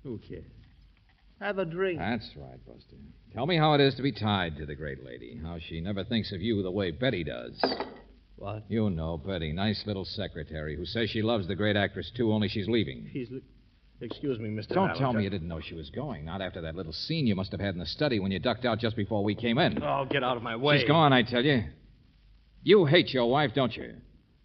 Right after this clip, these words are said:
Speaker 1: Shut up, you fool.
Speaker 2: She lives for herself and her career and nobody else.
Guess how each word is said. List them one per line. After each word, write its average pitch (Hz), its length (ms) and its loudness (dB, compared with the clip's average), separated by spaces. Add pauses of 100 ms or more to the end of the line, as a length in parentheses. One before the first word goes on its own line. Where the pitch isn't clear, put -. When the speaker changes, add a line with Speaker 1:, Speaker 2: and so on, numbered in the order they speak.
(120)
Speaker 1:
Shut 180 200 -2
up, 151 240 2
you 104 160 -8 (140)
fool. 160 220 6
Speaker 2:
She 180 80 8
lives 160 360 6
for 127 160 2
herself 160 520 2
and 143 120 0
her 131 120 2
career 147 500 4
and 151 120 2
nobody 160 360 4
else. - 400 0